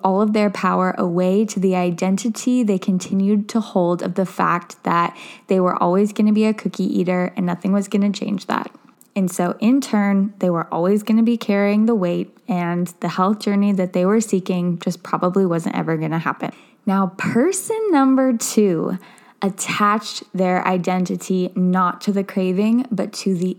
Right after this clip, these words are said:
end result, which therefore allowed them to dance with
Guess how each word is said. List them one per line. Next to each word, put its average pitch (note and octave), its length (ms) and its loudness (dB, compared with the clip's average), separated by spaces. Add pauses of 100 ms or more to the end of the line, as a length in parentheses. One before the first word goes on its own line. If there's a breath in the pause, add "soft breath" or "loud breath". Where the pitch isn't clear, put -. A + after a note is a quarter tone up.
(100)
end F3+ 460 -2
result, E3+ 680 -2 (300 loud breath)
which G3+ 220 0
therefore G3 880 0
allowed G3 840 2
them F#3+ 580 0 (560 loud breath)
to A3 340 2
dance G#3+ 840 0
with B3+ 500 0